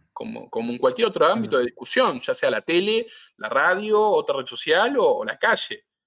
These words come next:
Speaker 1: Eh, i-,
Speaker 2: Sí,
Speaker 1: incluso
Speaker 2: la,
Speaker 1: lo que
Speaker 2: la
Speaker 1: puede
Speaker 2: implantación
Speaker 1: ser el
Speaker 2: de
Speaker 1: supermercado puede ser <laughs> dicho por alguien mandado, ¿me entendés?
Speaker 2: Sí,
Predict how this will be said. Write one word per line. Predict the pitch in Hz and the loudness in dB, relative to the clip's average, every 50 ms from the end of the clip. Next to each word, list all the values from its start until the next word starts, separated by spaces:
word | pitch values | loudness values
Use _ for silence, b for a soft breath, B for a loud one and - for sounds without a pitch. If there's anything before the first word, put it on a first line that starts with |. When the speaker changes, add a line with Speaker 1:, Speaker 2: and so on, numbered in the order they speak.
| _ _ _ _ _ _ _ _ _ _ | _ _ _ _ _ _ _ _ _ _
Speaker 1:
Eh, | - - - - - - - _ - - - _ _ _ _ | -20 -20 -20 -20 -20 -20 -20 _ -20 -20 -20 _ _ _ _
i-, | - - | -14 -12
Speaker 2:
Sí, | - - | -8 -4
Speaker 1:
incluso | 208 180 139 214 202 | -2 0 2 4 2
Speaker 2:
la, | 165 | 2
Speaker 1:
lo | |
que | 131 131 | 2 2
Speaker 2:
la | 127 | 0
Speaker 1:
puede | 131 123 | 0 0
Speaker 2:
implantación | 117 135 135 127 117 127 127 - - 170 190 196 | 0 0 0 0 0 -4 -4 -2 -2 0 0 2
Speaker 1:
ser | 175 147 | 2 2
el | 120 | 2
Speaker 2:
de | 113 | 2
Speaker 1:
supermercado | 110 127 123 123 127 - - 196 202 175 160 135 123 120 | 0 -2 -4 -6 -4 0 2 2 4 4 4 2 0 0
puede | - 135 123 120 120 | 0 0 0 0 0
ser | - - 143 135 127 123 120 113 113 113 | -2 -2 0 0 2 0 -2 -4 -6 -8
<laughs> | - - - 160 135 | -8 -8 -6 -6 -4
dicho | 127 - - - 131 | -4 -4 -4 -4 -2
por | - 127 127 | 0 0 2
alguien | 131 131 131 127 123 110 | 2 2 0 0 -4 -6
mandado, | 117 117 120 117 113 113 107 110 107 | -6 -8 -6 -4 -6 -6 -6 -8 -12
¿me | 113 | -14
entendés? | 110 104 104 110 120 139 165 - - _ _ _ _ _ _ _ _ _ _ _ _ _ _ _ _ _ _ | -20 -20 -8 -6 -6 -6 -6 -8 -14 _ _ _ _ _ _ _ _ _ _ _ _ _ _ _ _ _ _
Speaker 2:
Sí, | _ _ 131 127 117 | _ _ -12 -12 -12